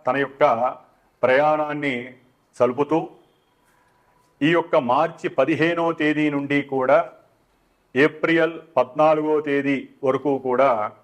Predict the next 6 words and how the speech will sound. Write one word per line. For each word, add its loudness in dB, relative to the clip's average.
సూర్య 2
భగవానుడు -2
మీనరాశిలోకి 0
సంచారం 0
చేస్తాడు. 0
అంటే 2